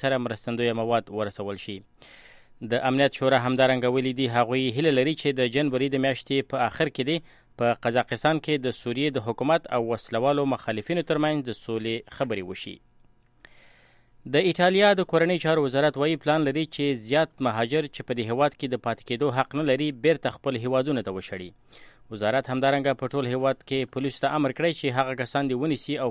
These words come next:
په زندان کې دې واچوي چې د اوسېدو قانوني اسناد نه لري. ایټالیا دا اقدام وروسته تر هغه کوي چې یوه اونۍ مخکې یو تن د جرمني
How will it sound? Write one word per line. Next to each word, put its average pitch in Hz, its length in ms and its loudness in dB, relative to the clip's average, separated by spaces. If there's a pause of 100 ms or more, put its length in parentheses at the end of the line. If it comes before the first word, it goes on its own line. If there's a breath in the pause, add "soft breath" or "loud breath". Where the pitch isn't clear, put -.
په 113 140 -6
زندان 131 260 0
کې 131 140 -8
دې 123 140 -2
واچوي 143 400 -2
چې 131 120 -6
د - 80 -6
اوسېدو 120 380 -4 (180)
قانوني 117 340 0 (160)
اسناد 117 360 0
نه 92 100 -8
لري. 90 180 -10 (680 loud breath)
ایټالیا 135 420 0
دا 147 160 6
اقدام 147 320 2
وروسته 147 320 -2
تر 127 140 0
هغه 139 200 -4
کوي 147 240 0
چې - 80 -6 (140)
یوه 135 240 4
اونۍ 139 340 2
مخکې 156 240 -4 (140)
یو 127 180 2
تن 147 240 0
د 127 140 -2
جرمني 127 340 0